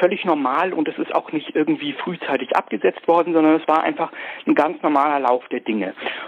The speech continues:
Und, äh, als dann, äh, bekannt wurde oder klar wurde, dass Düs-, Düsseldorf nicht fortgesetzt,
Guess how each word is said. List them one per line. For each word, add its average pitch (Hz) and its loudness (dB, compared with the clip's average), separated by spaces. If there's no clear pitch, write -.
Und, 139 4
äh, 139 6
als 135 2
dann, 139 0
äh, 127 2
bekannt 151 -2
wurde 160 4
oder 127 2
klar 147 0
wurde, 139 -2
dass 135 -4
Düs-, 135 0
Düsseldorf 147 2
nicht 143 0
fortgesetzt, 147 0